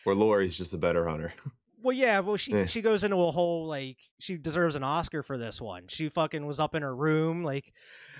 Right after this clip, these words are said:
Speaker 2: "I would like to report a suicide," and, like,
Speaker 1: <laughs>
Speaker 2: like,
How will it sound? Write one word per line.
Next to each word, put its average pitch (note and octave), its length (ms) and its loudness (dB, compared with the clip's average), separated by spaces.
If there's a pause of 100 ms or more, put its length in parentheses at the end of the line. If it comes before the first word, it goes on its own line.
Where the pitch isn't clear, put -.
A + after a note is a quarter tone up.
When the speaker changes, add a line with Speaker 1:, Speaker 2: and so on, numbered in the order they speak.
(160)
Speaker 2:
"I E3+ 120 -2
would D#3+ 100 -2
like D#3+ 140 -2
to D3+ 80 -6
report D3 340 0
a C#3 40 -2
suicide," C#3 840 -4
and, D3 140 4
like, D3 260 0 (120)
Speaker 1:
<laughs> D3+ 220 -10
Speaker 2:
like, D3+ 220 -2